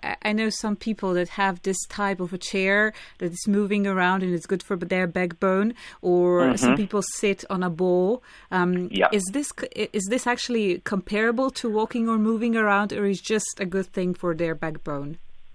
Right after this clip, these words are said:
Speaker 2: <sighs> It's, it's more of a good thing for the, the musculo-,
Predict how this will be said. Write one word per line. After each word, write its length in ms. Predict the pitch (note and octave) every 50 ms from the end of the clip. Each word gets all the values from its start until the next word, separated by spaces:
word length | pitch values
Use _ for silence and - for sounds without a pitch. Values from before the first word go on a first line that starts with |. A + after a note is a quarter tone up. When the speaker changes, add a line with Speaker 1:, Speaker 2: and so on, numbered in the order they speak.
| - - - - - - - - -
Speaker 2:
<sighs> 60 | - - - - - - - - - -
It's, 220 | A#2+ - - - - - - - - - - -
it's 240 | - - G2 - -
more 300 | C3 C3+ D3+ F3 G3 G3+
of 80 | F#3 D3+
a 40 | D#3+
good 180 | D#3 E3+ D#3 - -
thing 320 | D3 C#3 C3+ C3+ C3 C3 - - - -
for 540 | - C3+ B2+ B2 A#2+ A#2+ A#2+ A#2+ - - A2
the, 360 | - A2+ A2+ A2+ A2+ A2 G#2+ G2
the 60 | A2
musculo-, 560 | G#2+ B2 A#2 - - - - A#2 A#2 A2+ G#2+